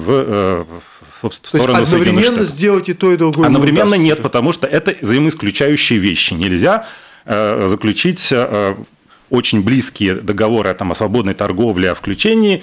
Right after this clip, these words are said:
Speaker 1: и с одним, и с другим, потому что есть большие противоречия. При этом с кем заключаешь, например, если заключаются какие-то соглашения с Европейским Союзом,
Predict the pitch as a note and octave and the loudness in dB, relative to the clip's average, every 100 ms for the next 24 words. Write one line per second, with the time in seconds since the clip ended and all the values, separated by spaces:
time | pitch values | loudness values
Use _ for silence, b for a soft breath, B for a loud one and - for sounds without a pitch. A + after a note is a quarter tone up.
0 | B - F3+ E3+ D#3 E3 D#3+ A#2 A2 A#2 | B -4 0 0 2 0 0 -2 0 -2
1 | G2 F2 G2 C3+ - A#2 G#2 A2 E3 - | -2 -2 -2 -2 0 -2 -2 -2 -2 -2
2 | G2+ - C3+ C3+ - G#2 G2 D#2+ - - | -4 -2 -2 -2 -2 -2 0 -2 -4 -6
3 | - A#2 A#2 F#2 B B - D#3+ A#2+ B2+ | -4 -4 -2 -6 B B -2 0 0 -2
4 | A2 - A#2 - G2 F2 G2+ - G2 F#2+ | -4 -2 -2 0 -2 -2 -6 -4 -2 -2
5 | E2+ b b - G#2+ G#2+ A2+ - F#2 F#2+ | -4 b b -4 -2 0 -2 0 -2 -2
6 | G2+ F#2 F#2+ F2+ G#2+ A2+ B2+ A#2 F2 - | -6 -8 -10 -10 -2 0 0 0 -2 -2
7 | D3 F#3 G#3+ A3 G3+ G3+ F#3+ E3+ F3 | -2 0 0 0 0 0 2 2 0